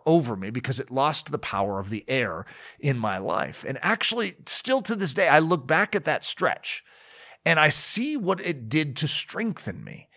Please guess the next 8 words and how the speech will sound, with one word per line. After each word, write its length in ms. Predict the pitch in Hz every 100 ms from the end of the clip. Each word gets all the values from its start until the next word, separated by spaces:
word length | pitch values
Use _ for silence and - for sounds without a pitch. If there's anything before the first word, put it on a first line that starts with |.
| - - - -
That 180 | 185 165
when 340 | 190 277 302
we 180 | 269 -
actually 520 | - 180 - 208 180
bring 540 | 135 104 135 156 208 202
in 320 | 165 156 147 -
our 280 | 143 160 190 -
own 240 | 156 156